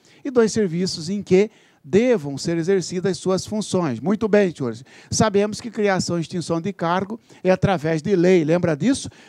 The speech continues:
E é o Procurador-Geral que encaminha o projeto de lei para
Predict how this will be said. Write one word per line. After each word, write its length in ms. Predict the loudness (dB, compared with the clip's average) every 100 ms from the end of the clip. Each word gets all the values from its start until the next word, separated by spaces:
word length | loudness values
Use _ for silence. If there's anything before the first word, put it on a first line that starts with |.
| _
E 120 | 2 4
é 80 |
o 60 | 4
Procurador-Geral 880 | 2 0 0 0 0 -2 0 2 0
que 120 | -4
encaminha 440 | -6 -4 -2 -4 -4
o 40 |
projeto 440 | -2 -2 -2 -4
de 140 | -4 0
lei 180 | 2 2
para 400 | 2 0 -2